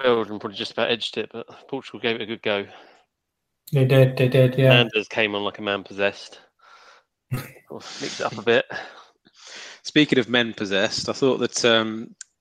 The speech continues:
Speaker 3: Pepe was gonna <laughs> rip
Speaker 2: Oh,
Speaker 3: the
Speaker 2: yeah.
Speaker 3: fucker's head off at one point.
Speaker 2: <laughs> Yeah.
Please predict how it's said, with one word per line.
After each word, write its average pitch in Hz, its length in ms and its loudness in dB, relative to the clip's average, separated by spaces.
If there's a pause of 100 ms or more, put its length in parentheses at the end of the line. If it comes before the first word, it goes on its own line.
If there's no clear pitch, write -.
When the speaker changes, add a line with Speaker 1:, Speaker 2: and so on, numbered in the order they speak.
Speaker 3:
Pepe 120 360 2
was 107 160 0
gonna 107 380 -4 (380)
<laughs> - 0 - (340)
rip 127 220 4
Speaker 2:
Oh, 185 120 6
Speaker 3:
the 175 160 10
Speaker 2:
yeah. - 120 10
Speaker 3:
fucker's 117 240 4
head 143 100 6
off 131 180 4
at 110 100 -2
one 123 140 4
point. 123 360 -4
Speaker 2:
<laughs> - 20 0
Yeah. 160 400 6